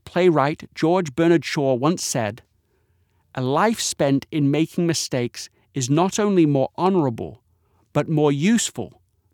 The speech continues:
than a life spent doing nothing. Adopt a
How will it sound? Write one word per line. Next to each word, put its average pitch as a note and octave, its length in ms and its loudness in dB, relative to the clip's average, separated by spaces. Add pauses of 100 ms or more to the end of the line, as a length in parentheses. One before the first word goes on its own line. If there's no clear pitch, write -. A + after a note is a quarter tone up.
than C3 120 0
a B2+ 80 0
life C#3+ 320 0
spent - 480 -4
doing C3 320 2
nothing. A#2+ 400 -4 (2500)
Adopt F3+ 420 0
a C3+ 240 0